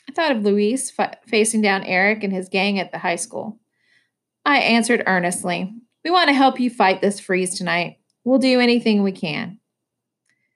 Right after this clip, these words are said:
Luis looked at Henry, then back at me. His doubts seemed to be directed at me, so as w-, were his words. "Why do you want to do that?" I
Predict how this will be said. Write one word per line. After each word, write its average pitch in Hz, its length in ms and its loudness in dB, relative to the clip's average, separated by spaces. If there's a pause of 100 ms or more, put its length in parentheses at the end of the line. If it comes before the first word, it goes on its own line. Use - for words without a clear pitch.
(320)
Luis 190 360 0
looked 208 180 0
at 262 120 0
Henry, 208 500 -2 (580)
then 214 140 4
back 165 260 0
at - 80 -8
me. 175 300 -8 (580)
His 233 140 4
doubts 202 380 2
seemed 208 240 2
to 214 40 0
be 190 120 -2
directed 165 400 -2
at - 80 -8
me, 170 360 -8
so 196 280 0
as 180 160 0
w-, 190 240 -6 (100)
were 196 280 0
his 180 220 -2
words. - 520 -4 (420)
"Why 175 260 0
do 262 80 -2
you 320 120 0
want 196 160 0
to 165 40 -6
do 170 200 -6
that?" 170 340 -2 (800)
I - 20 -20